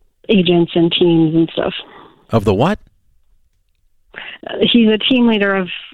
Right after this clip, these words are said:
Speaker 1: uh, about fifteen people, um, agents that take calls for the financial company.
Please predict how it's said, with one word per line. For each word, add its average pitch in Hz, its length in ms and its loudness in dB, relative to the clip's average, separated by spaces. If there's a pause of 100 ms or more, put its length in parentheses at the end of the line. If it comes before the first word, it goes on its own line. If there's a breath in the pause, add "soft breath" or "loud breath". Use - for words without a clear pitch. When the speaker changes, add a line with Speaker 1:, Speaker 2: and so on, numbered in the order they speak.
(140)
Speaker 1:
uh, 180 200 -4
about 180 220 -6
fifteen 196 420 0
people, 190 680 -2 (880)
um, 165 580 0 (440)
agents 185 520 2
that 185 220 -2 (120)
take 185 120 0
calls 175 500 -2
for 170 160 0
the 170 180 -4
financial 165 360 0
company. 165 460 0